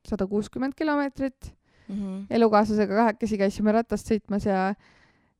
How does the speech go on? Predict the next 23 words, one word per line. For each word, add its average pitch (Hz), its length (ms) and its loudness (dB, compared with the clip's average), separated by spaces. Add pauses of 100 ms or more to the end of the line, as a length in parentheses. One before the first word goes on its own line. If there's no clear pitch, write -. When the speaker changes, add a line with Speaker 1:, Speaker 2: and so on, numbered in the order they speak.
Speaker 1:
ja 196 280 2
siis 247 220 -4
ka 262 180 4
minult 208 260 0
küsiti, 226 360 -6
et - 180 -8
oota, 226 160 -4
milleks 349 460 0
sa 220 100 2
nüüd 208 160 0
treenid, 302 340 4
kas - 120 -2
täispikaks 214 840 6
või 220 100 0
poolpikaks, 240 760 4
et 202 100 -8
nagu 233 220 -4
Speaker 2:
Mhm. 233 80 0
Speaker 1:
aru 349 160 2
ei 294 100 4
saadud. 254 440 8
<laughs> 320 340 4
Et, 254 160 -2